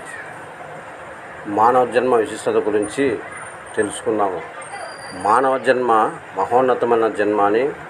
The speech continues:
పెద్దలు శా-, పెద్దలు పురాణాలు, ఇతిహాసాలు అన్నీ చెప్తుండాయి, శాస్త్రాలు అన్నీ చెప్తా ఉన్నాయి. మరి ఈ జన్మ ఎట్లా తయారైంది మనం ఒకసారి విచారించే, ఈ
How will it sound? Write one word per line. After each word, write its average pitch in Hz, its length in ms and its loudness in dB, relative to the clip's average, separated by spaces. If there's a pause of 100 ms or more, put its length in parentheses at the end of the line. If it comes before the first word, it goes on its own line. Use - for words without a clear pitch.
(320)
పెద్దలు 110 460 2 (120)
శా-, 104 200 2 (760)
పెద్దలు 113 760 0 (800)
పురాణాలు, 113 420 4
ఇతిహాసాలు 110 540 2
అన్నీ 104 160 0
చెప్తుండాయి, 101 680 0
శాస్త్రాలు 104 460 2
అన్నీ 104 220 -2
చెప్తా 95 320 0
ఉన్నాయి. 92 340 2 (960)
మరి 123 280 4
ఈ 117 40 -2 (120)
జన్మ 131 280 4
ఎట్లా 123 300 2
తయారైంది 117 480 4
మనం 113 140 0
ఒకసారి 107 360 2
విచారించే, 104 680 2 (960)
ఈ 120 100 0